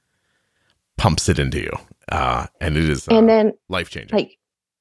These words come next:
Speaker 2: do you feel right away? Do you feel the effects of that? Like,
Speaker 1: Not
Speaker 2: do you
Speaker 1: like a
Speaker 2: feel your
Speaker 1: light
Speaker 2: energy
Speaker 1: switch.
Speaker 2: come back?
Speaker 1: No, so what
Speaker 2: Yeah.
Speaker 1: has to happen is it has to get in, and then your bone marrow has to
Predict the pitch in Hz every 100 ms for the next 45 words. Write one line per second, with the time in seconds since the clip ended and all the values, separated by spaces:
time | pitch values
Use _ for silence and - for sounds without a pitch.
0 | _ _ _ 185 - 220 214 214 - 202
1 | 190 202 208 196 - 180 180 180 165 147
2 | 160 233 220 - 190 160 180 175 156 -
3 | 151 - 185 185 196 247 - 123 - 160
4 | 165 156 - 156 175 175 202 196 - 208
5 | 208 226 - _ 123 110 107 - - 120
6 | - 123 127 - 113 113 - 92 90 92
7 | 107 - 92 92 - 90 104 113 90 90
8 | 87 82 80 87 98 120 120 135 139 123
9 | 123 131 - 131 127